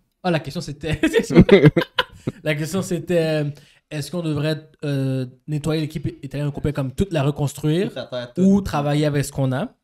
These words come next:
Speaker 1: Et puis, that's it.
Speaker 3: Est-ce que les Lakers font le play-in ?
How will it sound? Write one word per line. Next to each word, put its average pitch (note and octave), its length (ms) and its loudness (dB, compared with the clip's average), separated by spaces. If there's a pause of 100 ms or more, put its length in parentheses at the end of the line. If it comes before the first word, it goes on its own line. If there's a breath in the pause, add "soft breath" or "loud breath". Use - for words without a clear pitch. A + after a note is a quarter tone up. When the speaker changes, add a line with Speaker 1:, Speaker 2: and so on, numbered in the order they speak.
(540 soft breath)
Speaker 1:
Et C3 200 -8
puis, C3 720 -8
that's D3 220 -10
it. - 100 -16 (420)
Speaker 3:
Est-ce G#2 100 -18
que G#2+ 60 -12
les G#2+ 120 -8
Lakers G#2 300 -8
font G2+ 120 -12
le G2 60 -10
play-in ? G#2+ 340 -10